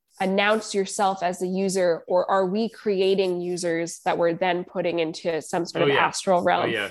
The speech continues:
Speaker 1: And questions like that, like, you know, is the, is the user, like, a sort of golem,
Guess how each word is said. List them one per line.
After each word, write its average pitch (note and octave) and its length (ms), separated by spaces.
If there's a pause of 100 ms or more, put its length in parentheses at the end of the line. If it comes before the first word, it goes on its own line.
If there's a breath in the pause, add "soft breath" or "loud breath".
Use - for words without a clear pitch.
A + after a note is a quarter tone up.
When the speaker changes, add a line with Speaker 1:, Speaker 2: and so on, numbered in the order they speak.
Speaker 1:
And G3+ 240
questions A3+ 480
like F#3 240
that, F3 240
like, F#3 180
you G#3 60
know, F#3+ 100
is G#3 320
the, G3+ 260
is G#3 220
the G3 80
user, G#3 560
like, F#3 140
a E3+ 80
sort F#3+ 200
of E3+ 100
golem, F3+ 640